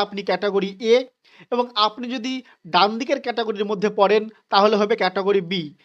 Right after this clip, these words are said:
এভাবে আপনারা কিন্তু খুব সহজে ওবিসি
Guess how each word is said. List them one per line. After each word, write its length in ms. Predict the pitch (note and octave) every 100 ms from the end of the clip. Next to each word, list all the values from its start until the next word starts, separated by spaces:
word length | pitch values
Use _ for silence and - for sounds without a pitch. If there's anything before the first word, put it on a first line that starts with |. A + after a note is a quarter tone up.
| _ _
এভাবে 360 | G3+ G#3+ A#3+ E4 - G#3+
আপনারা 280 | A3+ B3 A#3+ A#3+
কিন্তু 260 | A3+ F#3+ A#3+ A#3+ _ _
খুব 160 | - C#4 -
সহজে 420 | E4 A#3 F#3 G3 A3 A3 _ A3+
ওবিসি 460 | G#3+ B3+ A#3 -